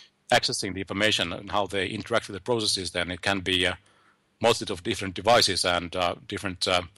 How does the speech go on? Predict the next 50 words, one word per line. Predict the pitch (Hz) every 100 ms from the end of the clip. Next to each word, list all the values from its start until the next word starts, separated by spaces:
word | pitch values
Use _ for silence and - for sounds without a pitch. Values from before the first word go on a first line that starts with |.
| -
surroundings. | - 98 117 98 87 - -
And, | 92 87 85
uh, | 90 85 80 _ _ - _ _ -
the |
one | 104 113
thing | 117
that | 98
remains | 98 107 117
is | 92
the | 92
process | 117 127 107 -
there, | 95 82
but, | 90 87 101
uh, | 87
the, | 82 90 - _ - - -
you | -
shouldn't | 101 110 101
really | 104 98 - _ -
design | 101 - 120 113
it | 98 - -
for | - 95
a | - 95
single | - 98 95
client | 85 113 98
anymore. | 85 85 87
You | 87
have | 87
to, | -
like, | 90 87 -
uh, | 95 90 _ - - _ -
ensure | 92 - 110
that | 90
it's, | 92 87 -
uh, | 92 87 - _ - - _ _ _
that | - -
the |
process | - 113 -
makes, | 104 95 - -
uh, | 104 92 _ _ -
sense | - 131 113 - -
in | - 101
all | 104
the | 101
different, | 104 - 101 95 104
uh, | 95 85 _ _ - _ _ _ -
apps | 113 -
that | 110
it's | 95 -
available | 98 117 104 110
in, | 110 95 92